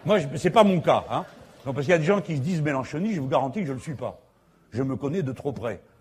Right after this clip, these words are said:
Donc c'est pas le sujet. Le sujet, c'est ce qu'on fait ensemble. Voilà. Donc, j'ai choisi de pas aller dans cette primaire, mais combien de temps va durer le fait de me coller après avec cette histoire ? Alors,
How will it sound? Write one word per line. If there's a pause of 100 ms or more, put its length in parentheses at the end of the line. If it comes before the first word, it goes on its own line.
(480)
Donc
c'est
pas
le
sujet. (580)
Le
sujet,
c'est
ce
qu'on
fait
ensemble. (960)
Voilà. (500)
Donc, (1200)
j'ai
choisi
de
pas
aller
dans
cette
primaire,
mais (120)
combien
de
temps
va
durer
le
fait
de
me
coller
après
avec
cette
histoire ? (760)
Alors,